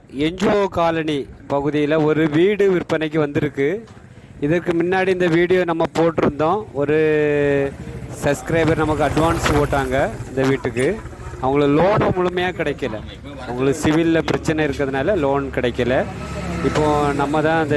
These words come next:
ரெண்டாவது சேல்ஸ் பண்ணதுக்கு தான் போட்டிருக்கோம். முப்பத்தி ரெண்டு லட்ச ரூபானா ஃபைனலா கொடுப்பாங்க.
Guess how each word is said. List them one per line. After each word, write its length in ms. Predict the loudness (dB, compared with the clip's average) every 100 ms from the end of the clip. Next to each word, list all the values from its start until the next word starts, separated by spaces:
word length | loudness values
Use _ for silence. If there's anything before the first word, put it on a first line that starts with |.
| 2
ரெண்டாவது 320 | 2 2 0 0
சேல்ஸ் 260 | 0 -2 -2 -2
பண்ணதுக்கு 280 | 0 2 2
தான் 140 | 0 0
போட்டிருக்கோம். 500 | 0 0 0 0 0 -2
முப்பத்தி 420 | -4 -4 -2 0 0
ரெண்டு 200 | 0 0
லட்ச 220 | 0 0
ரூபானா 220 | 0 0 0 0
ஃபைனலா 400 | 0 0 0 0
கொடுப்பாங்க. 380 | -2 -2 -2 -4